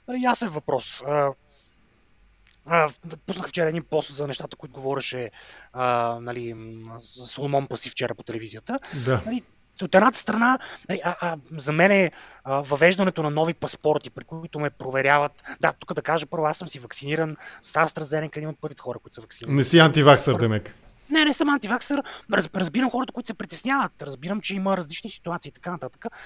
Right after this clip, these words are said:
Speaker 1: Не съм антиваксър, не разбирам достатъчно от темата, за да взимам така публично позиция. Направил съм си сметката за себе си и съм решил, че аз ще се вакцинирам.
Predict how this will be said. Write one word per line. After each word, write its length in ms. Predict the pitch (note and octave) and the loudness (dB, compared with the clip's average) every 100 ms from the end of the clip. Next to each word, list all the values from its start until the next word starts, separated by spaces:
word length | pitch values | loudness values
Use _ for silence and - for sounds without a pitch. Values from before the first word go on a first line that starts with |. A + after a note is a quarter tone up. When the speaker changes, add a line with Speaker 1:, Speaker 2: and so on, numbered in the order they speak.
| - - - | -18 -18 -12
Speaker 1:
Не 220 | E3 F3 | -4 -2
съм 240 | E3 G3+ G3 | 0 0 2
антиваксър, 440 | G3+ F3+ F#3+ G3 | 0 -4 -6 -2
не 140 | E3+ | 0
разбирам 300 | D#3+ C#3 G3 | 0 0 -2
достатъчно 340 | G#3 F3+ - E3+ | -2 -6 -8 -8
от 80 | - | -6
темата, 260 | F#3 F#3+ | -6 -6
за 80 | D3+ | -10
да 60 | C#3+ | -8
взимам 300 | C#3 D#3 C3+ - - - | -4 -4 -6 -12 -18 -16
така 180 | - C#3 | -2 -2
публично 440 | - D3 C#3 B2+ | 0 -10 -10 -10
позиция. 400 | - B2+ A#3 C4 - - - - | -14 -10 -6 -4 -6 -10 -14 -6
Направил 340 | E3+ F3 G3+ | 0 4 6
съм 140 | F#3+ G3 | 4 -4
си 100 | D3+ | -6
сметката 400 | E3+ E3+ - C#3+ | -2 -4 -4 -10
за 100 | C3 | -4
себе 280 | - C3+ | -2 -2
си 220 | A2+ A3 B3+ - - - | -4 -8 -10 -14 -18 -12
и 60 | |
съм 160 | G3 F3+ | -6 -4
решил, 200 | D#3 G#3+ | -4 -6
че 100 | F3 | -6
аз 80 | F3+ | -6
ще 100 | - | -8
се 120 | D#3 | -12
вакцинирам. 420 | D#3 - E3 A2 | -10 -8 -6 -8